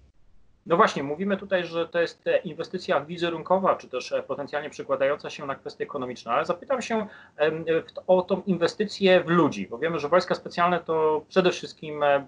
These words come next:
wysoko wykwalifikowani, e, świetnie dobrani, e, żołnierze, operatorzy. E, jak, e, pan pułkownik ocenia, e, przede wszystkim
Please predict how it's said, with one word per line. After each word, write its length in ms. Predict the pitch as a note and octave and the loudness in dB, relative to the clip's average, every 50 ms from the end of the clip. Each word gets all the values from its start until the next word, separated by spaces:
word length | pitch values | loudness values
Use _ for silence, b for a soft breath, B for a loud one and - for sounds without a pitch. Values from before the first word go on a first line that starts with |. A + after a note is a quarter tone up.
| B2+ C3 | -8 _
wysoko 460 | D3+ D3+ - - E3+ E3 - - D#3+ | -6 -4 0 2 2 2 2 0 -2
wykwalifikowani, 1040 | C3+ D#3 D3 - - D#3+ D3+ - - - - D#3 D3 - D#3 D#3 D#3 D#3+ D#3+ D#3+ E3 B B B B B B | -2 -2 -6 -6 -4 -4 -4 -4 -6 -8 -6 -6 -4 0 0 0 0 -2 -4 -8 -10 B B B B B B
e, 180 | C3+ C3 C3+ | 0 0 0
świetnie 420 | C3 - - - E3+ E3 F3+ D#3+ D3 | -2 -2 0 0 0 2 0 -2 0
dobrani, 580 | D#3+ D3 C#3+ D3 D3+ D3 D3+ D3+ D3+ D3+ D3+ D3 C3 C3+ | 0 0 2 2 2 2 2 0 -4 -8 -8 -10 -10 -8
e, 240 | C3+ C3+ C3+ C3+ C#3 | -4 -2 -2 0 2
żołnierze, 640 | B2 D3 D3 C#3+ D3+ D3+ C#3+ D3 C#3 C3 C#3+ C#3 C#3+ | 4 6 6 6 4 4 2 2 2 2 2 4 4
operatorzy. 720 | C#3 - - D3+ C#3+ C3+ - - C3 A2 A2+ B2+ D#3 F3+ B B B B B B | 4 2 2 2 2 2 2 0 0 0 0 -2 -2 -4 B B B B B B
E, 220 | C3+ C3 C3 C3+ - - D3 D3 D#3+ | 0 0 0 0 0 -4 -12 -6 -2
jak, 240 | G#3 A#3+ B3 - - | -2 -2 -2 -2 2
e, 240 | G3+ F#3 E3+ E3+ E3+ | 2 2 4 2 2
pan 200 | E3+ F3+ F3 F#3 | 2 0 0 0
pułkownik 640 | - - F#3 E3+ - - G3 G3+ G3+ G3 F#3+ - | -2 -4 -6 -6 -4 -2 -2 -2 0 -2 -4 -4
ocenia, 600 | D#3+ - - - F#3 F3+ F3+ F3 E3+ E3+ E3 E3 E3+ D#3+ | -6 -8 -6 -6 -6 -4 -2 -2 0 0 -2 -2 -4 -6
e, 100 | D3+ D3 | -6 -6
przede 320 | - - - G3 F3+ F3 | -4 -2 -2 0 0 -2
wszystkim 540 | - - - F3 - - - E3+ E3 E3 | -4 -6 -8 -8 -8 -10 -12 -10 -8 -6